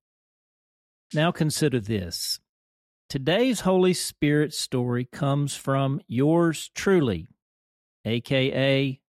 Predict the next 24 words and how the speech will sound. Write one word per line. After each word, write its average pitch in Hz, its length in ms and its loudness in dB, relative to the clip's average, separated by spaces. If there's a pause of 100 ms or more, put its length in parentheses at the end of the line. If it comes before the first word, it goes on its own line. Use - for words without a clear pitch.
(160)
me, 104 640 -4 (1200)
A 104 140 -4
K 107 240 -4
A 107 180 -4
John 101 380 -4
David 110 380 -6
Walt. 90 500 -10 (400)
I 135 140 0
wrote 165 600 2 (140)
the 110 100 -4
first 220 400 0
Holy 120 280 0
Spirit 127 420 -6
story 123 560 -2
in 117 100 0
this 120 220 -4
ongoing 117 560 -2
series 113 580 -4
well 170 320 0
over 175 320 4
a 135 60 4
year 147 320 2
ago 98 320 -2
now. 98 480 -4